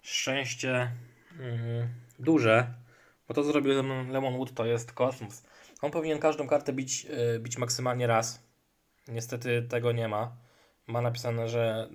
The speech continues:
w sumie nie ma tego napisane, ale może bić, e, ile sobie chce razy, czyli nawet czterdzieści.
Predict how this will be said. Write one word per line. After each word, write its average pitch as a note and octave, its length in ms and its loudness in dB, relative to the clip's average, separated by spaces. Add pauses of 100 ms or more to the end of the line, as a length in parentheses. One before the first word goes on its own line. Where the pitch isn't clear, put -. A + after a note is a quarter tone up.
w - 40 -12
sumie A#2+ 180 -8
nie C3 60 -4
ma B2 60 0
tego A2+ 140 0
napisane, A2 300 -6
ale A2+ 100 0
może A2 280 -2
bić, G#2+ 240 -10 (560)
e, G#2 520 -2
ile A2+ 140 0
sobie G#2+ 240 -4
chce - 180 -4
razy, A2 220 2
czyli G#2+ 160 -4
nawet G#2 240 -2
czterdzieści. G#2 640 -10